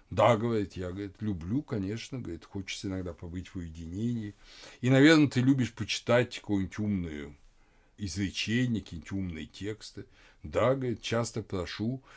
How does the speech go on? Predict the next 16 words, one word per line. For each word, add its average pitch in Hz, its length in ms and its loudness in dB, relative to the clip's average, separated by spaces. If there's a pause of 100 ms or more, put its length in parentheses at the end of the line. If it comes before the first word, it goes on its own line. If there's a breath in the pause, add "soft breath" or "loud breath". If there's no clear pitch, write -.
(200 loud breath)
я 101 160 2
принести 92 520 -4
мне 95 180 -4
какой-нибудь 80 580 -12
интересный 82 680 -10
текст, 120 460 -8
прошу 90 360 -8
мне 82 160 -10
вечером, 76 520 -12 (360 loud breath)
когда 92 220 -4
уже 82 140 -6
все 90 240 -6
дела 82 340 -6
позади, 82 720 -6 (280 loud breath)
внести 104 520 -2
огонь. 113 640 2